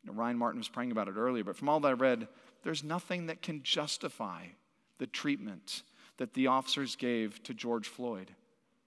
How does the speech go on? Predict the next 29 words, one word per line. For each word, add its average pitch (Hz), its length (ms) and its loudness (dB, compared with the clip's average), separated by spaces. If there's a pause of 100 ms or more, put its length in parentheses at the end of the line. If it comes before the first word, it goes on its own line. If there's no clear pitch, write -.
(140)
you 110 100 -6
know, 104 80 -2
there 110 160 0
in 110 80 2
Minneapolis 117 640 -2
earlier 110 260 -2
in 107 80 -2
the 110 60 0
week. 110 300 -2
There's 123 180 -4
nothing 139 380 -6
that 101 120 -2
justifies 131 680 0
that 117 200 -2
treatment. 107 440 -6 (380)
And 151 120 4
it's 151 240 0
understandable 156 960 0
why 139 200 2
so - 360 0
many 139 400 0
are 117 300 0
outraged. 110 800 -4 (460)
You 147 120 0
can 156 160 4
hear 170 560 2
the 147 140 0
moral 143 560 2
indignation 127 1120 -2